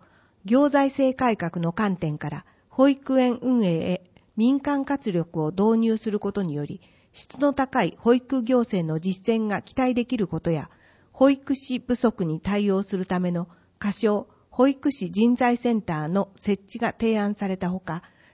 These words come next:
民営化の手法として、民設民営ではなく、運営に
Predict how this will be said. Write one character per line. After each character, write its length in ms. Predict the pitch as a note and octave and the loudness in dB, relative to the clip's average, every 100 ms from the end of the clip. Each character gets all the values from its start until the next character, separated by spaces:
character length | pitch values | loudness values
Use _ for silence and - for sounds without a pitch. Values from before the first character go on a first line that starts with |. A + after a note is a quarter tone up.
| _ | _
民 220 | A#3 B3+ D4 | 2 4 6
営 140 | C#4+ | 4
化 140 | C#4 | 2
の 100 | B3+ | 2
手 160 | B3+ B3+ | 2 0
法 180 | B3 A3+ | 2 0
と 160 | G#3 | 0
し 120 | G#3+ - | -2 -4
て、 220 | G3 - _ _ _ _ _ | -6 -6 _ _ _ _ _
民 280 | A#3+ C#4 C#4+ | 2 4 4
設 360 | C4+ C4 C4 G#3 | 2 0 0 0
民 340 | A#3 C4 C4 | 2 4 4
営 180 | B3+ A#3+ | 2 2
で 120 | A#3 | 0
は 140 | F3 | 0
な 140 | D#3 F3 | -2 -4
く、 220 | - - _ _ _ _ _ _ _ | -8 -18 _ _ _ _ _ _ _
運 260 | B3 C4 C4+ | 4 6 6
営 160 | B3 | 6
に 240 | A#3 A#3 | 4 0